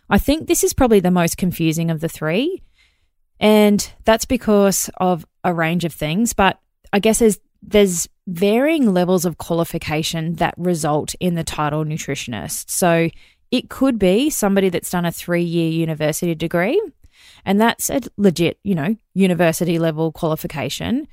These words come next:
And you have to keep up lots of continual professional development points like I do. So we actually have the same regulatory body here in Australia,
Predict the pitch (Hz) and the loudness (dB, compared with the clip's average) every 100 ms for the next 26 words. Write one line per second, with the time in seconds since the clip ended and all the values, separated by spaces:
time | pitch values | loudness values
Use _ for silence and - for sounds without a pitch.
0 | _ - - 220 226 233 - 214 - 202 | _ -20 -2 0 2 2 2 0 2 0
1 | 190 180 165 180 175 - 180 175 - 185 | 2 2 0 0 -2 2 2 2 0 -4
2 | 180 185 175 165 170 - 175 151 165 165 | -2 -2 0 0 -2 -4 -6 -4 -4 -2
3 | 160 156 156 165 - - 156 - 165 156 | -2 0 0 -2 -4 -4 -4 -4 -4 -2
4 | 151 151 160 190 311 - 175 165 180 180 | 0 0 2 2 2 2 4 6 6 4
5 | - 226 214 202 190 170 160 165 160 160 | 4 4 4 4 4 2 0 0 0 0
6 | 160 170 156 151 147 147 170 175 185 190 | 0 0 0 -2 -2 -2 -2 -2 -2 -4
7 | - 180 170 196 269 | -2 0 0 0 -2